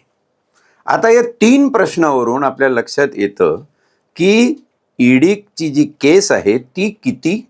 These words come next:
तकलादू आहे, ती किती थातूरमातूर आहे.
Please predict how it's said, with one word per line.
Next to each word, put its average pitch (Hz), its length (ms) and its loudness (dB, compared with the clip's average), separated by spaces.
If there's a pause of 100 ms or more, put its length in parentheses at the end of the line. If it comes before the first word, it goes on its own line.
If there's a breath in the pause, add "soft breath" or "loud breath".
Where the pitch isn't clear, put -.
(200)
तकलादू 123 640 -2
आहे, 73 220 -4
ती - 720 -6
किती 185 280 2 (100)
थातूरमातूर 151 800 0
आहे. 78 240 -6